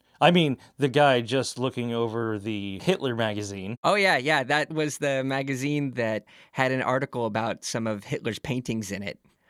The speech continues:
Speaker 2: But I always think it's interesting about the plane scenes and everything like that.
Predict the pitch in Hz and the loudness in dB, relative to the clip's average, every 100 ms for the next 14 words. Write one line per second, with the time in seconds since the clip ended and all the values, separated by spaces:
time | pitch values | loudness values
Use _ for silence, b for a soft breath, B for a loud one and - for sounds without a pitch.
0 | b b b _ 139 135 - 151 254 277 | b b b _ 0 0 0 0 2 0
1 | 202 180 151 139 165 147 131 113 101 110 | -2 -2 -4 -4 -6 -4 -4 -2 -4 -4
2 | 98 - 120 - 123 117 127 123 120 - | -6 -6 -8 -4 -2 0 0 -2 -4 -6
3 | 110 101 104 101 104 107 110 107 107 101 | -4 -4 -4 -4 -4 -4 -4 -4 -4 -4
4 | - 104 107 - | -4 -6 -6 -12